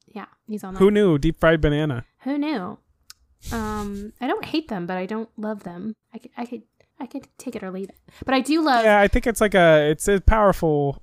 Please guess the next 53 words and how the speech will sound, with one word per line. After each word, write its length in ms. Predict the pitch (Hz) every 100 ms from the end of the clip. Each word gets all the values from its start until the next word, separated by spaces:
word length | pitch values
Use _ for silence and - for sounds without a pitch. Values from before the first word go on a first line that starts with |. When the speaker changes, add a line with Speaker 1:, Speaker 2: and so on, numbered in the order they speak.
| _
Speaker 2:
flavor. 680 | - 147 143 160 165 170 _ -
Less 220 | 170 -
of, 160 | 185 156
I 120 | 151
guess, 280 | - 143 - - 208
I 80 |
feel 180 | 208 285
like 100 | 262
a 60 | 156
little 220 | 165 151
less 220 | 123 123
than 100 | 123
a 40 | 117
banana, 460 | 120 127 123 127 -
but 220 | - - - _ _ -
it's, 540 | 156 147 - - - _
you 100 | 208
know, 160 | 135 - - -
it's 180 | 233 -
just, 440 | 330 220 - - _ -
y-, 600 | 311 320 285 294 285 277 339 - -
y-, 160 | 277 - 277 269
you 140 | 277
gotta 220 | 277 269
deploy 340 | 202 214 - 208
'em 80 | 190
tactically. 560 | 180 170 151 139 143 - 349
Speaker 1:
That's 200 | 269 269 -
true. 220 | 214 -
Yeah, 220 | 214 214 233 _ _
that's 220 | 247 214
true. 180 | - - - - -
I 80 |
wonder 220 | 277 294 370
how 160 | 320
they 120 | 294
are 120 | 240 220
with 160 | 214
dessert. 560 | - 190 196 185 - - -
Like, 320 | 208 196 - _ _ - - -
could 240 | 240 233
you 100 | 233
make 240 | 214 208
it 100 | 240
with, 140 | 233 -
Speaker 2:
Well, 80 | 147
Speaker 1:
like, 100 | -
Speaker 2:
could 120 | 135
they 80 | 151
be 100 | 156
Speaker 1:
a 40 |
Speaker 2:
the 100 | 143
bridge? 520 | 120 127 156 - -